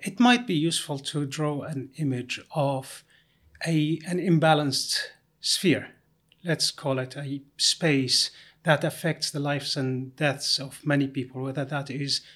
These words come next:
the global health one or the humanitarian one. And that sphere has multiple actors, and some actors have dominion over others almost entirely and almost all the time,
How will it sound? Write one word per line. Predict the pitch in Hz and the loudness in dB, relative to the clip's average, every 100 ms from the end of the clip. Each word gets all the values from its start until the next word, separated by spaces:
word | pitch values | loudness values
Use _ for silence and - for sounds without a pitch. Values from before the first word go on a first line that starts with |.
| - - _ | -20 -20 _
the | 143 | -2
global | 147 143 139 | 0 2 0
health | - 202 - | -4 -6 -6
one | 196 180 | -6 -6
or | 143 | -6
the | 135 131 | -8 -10
humanitarian | 151 147 143 143 156 139 120 104 | -6 -6 -6 -8 -6 -4 -4 -6
one. | - _ _ - - - _ - | -14 _ _ -20 -20 -20 _ -6
And | 147 | 0
that | 147 226 | 0 0
sphere | - - - 202 185 | 0 -2 0 2 2
has | 156 160 160 | 2 -2 0
multiple | 156 151 - 151 151 - - | -2 -4 -6 -6 -6 -8 -4
actors, | 165 - 117 107 - - - | -4 -4 -10 -8 -8 -8 -6
and | 165 151 | -2 0
some | 147 - 196 185 | 2 4 4 2
actors | 185 165 - 151 135 | 0 -8 -6 -6 -4
have | - - 160 131 | -4 0 0 0
dominion | 120 147 151 147 117 107 127 _ _ _ _ - | 0 2 4 4 0 -4 -12 _ _ _ _ -4
over | 156 147 143 147 | 0 2 0 -4
others | 151 107 - - - _ _ _ - | -8 -6 -6 -6 -8 _ _ _ -2
almost | 175 165 156 151 | 4 6 6 2
entirely | - 156 135 156 151 127 117 120 | -2 -4 -2 2 4 4 0 -6
and | 139 131 | -6 -8
almost | 120 135 131 127 - | -4 -4 -4 -6 -8
all | 135 | -6
the | 117 117 | -6 -6
time, | - 156 101 95 | -2 0 -2 -6